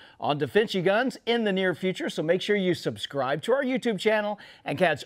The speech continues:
all the other great content there as well as on excluded dot com. Now we're gonna take a closer look at this pistol right after our safety segment.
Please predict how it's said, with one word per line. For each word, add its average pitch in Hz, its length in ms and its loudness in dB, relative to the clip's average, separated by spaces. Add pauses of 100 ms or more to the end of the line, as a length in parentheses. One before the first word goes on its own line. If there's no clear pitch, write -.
all 254 200 2
the 269 120 2
other 233 160 4
great 196 240 2
content 185 520 0
there 190 200 2
as 170 200 0
well 277 280 2
as 202 220 2
on 135 300 0
excluded 180 760 0
dot 143 300 0
com. 85 400 -6 (380)
Now 139 120 2
we're 180 60 6
gonna 190 180 4
take 196 220 0
a 180 60 2
closer 214 340 2
look 220 220 2
at 170 60 -2
this 196 180 0
pistol 208 480 0
right 139 320 0
after 170 280 2
our 185 120 0
safety 254 360 0
segment. 190 440 0